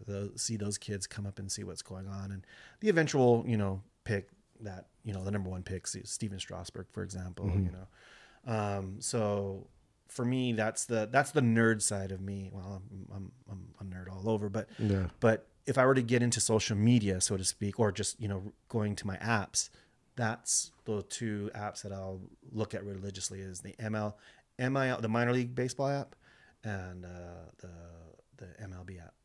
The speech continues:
Speaker 2: Mm-hmm. Um, you, you said, you had mentioned earlier about the importance of, uh, of L A, Mexican, the Mexican culture, being Mexican American, following the Dodgers during the, the Nando Mania.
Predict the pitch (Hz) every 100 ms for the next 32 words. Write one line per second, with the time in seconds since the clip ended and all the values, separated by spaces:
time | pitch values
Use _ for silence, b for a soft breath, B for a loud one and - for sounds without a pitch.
0 | - 98 95 87 _ _ _ _ - -
1 | - - _ 107 104 104 92 92 - _
2 | _ _ _ _ _ _ _ - _ 117
3 | 113 127 120 110 123 127 113 117 110 107
4 | 107 107 107 95 92 90 87 82 78 101
5 | 90 - 101 87 90 85 85 80 - -
6 | b b b b b - - - - 101
7 | 101 104 104 101 98 98 104 - - 95
8 | 95 110 - 107 101 110 107 - 104 98
9 | 104 104 101 - 107 98 98 101 98 98
10 | 101 95 90 85 - 98 95 95 90 98
11 | 98 95 87 98 95 90 87 90 95 95
12 | 98 95 90 92 98 95